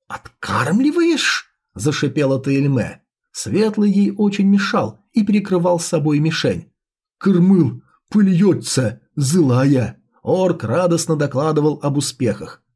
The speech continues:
«Пыть!» Жры через плечо Нерниса – протянул Таэльме ковш. Темная сморщилась и отвернулась. Этот сумасшедший орк разжился где-то телегами с едой,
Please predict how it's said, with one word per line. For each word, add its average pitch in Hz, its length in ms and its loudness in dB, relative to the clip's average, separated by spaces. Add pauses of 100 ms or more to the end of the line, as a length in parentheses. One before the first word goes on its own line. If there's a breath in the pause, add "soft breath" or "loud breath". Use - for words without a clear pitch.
(100)
«Пыть!» 147 460 0 (400)
Жры 110 380 -2
через 131 260 -4
плечо 135 380 -2
Нерниса – 135 680 -2 (200)
протянул 196 500 0
Таэльме 170 400 0
ковш. - 600 -10 (840)
Темная 180 600 0
сморщилась 175 880 -2
и 175 100 -2
отвернулась. 165 840 -2 (280)
Этот 151 260 -4 (160 soft breath)
сумасшедший 135 800 -4
орк 196 320 -2 (240 soft breath)
разжился 165 640 0
где-то 196 300 -2
телегами 190 460 0
с - 120 -6
едой, 175 500 -2